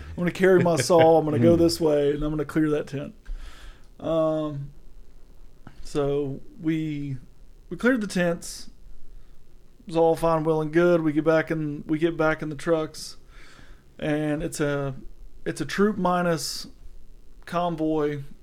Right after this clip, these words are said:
Speaker 1: clip, whatever you wanna call it, out. Um,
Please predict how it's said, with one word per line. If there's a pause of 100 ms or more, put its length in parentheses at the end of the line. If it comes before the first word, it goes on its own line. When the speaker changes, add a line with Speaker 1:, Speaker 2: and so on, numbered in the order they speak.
(160)
Speaker 1:
clip,
whatever
you
wanna
call
it, (200)
out. (1800)
Um,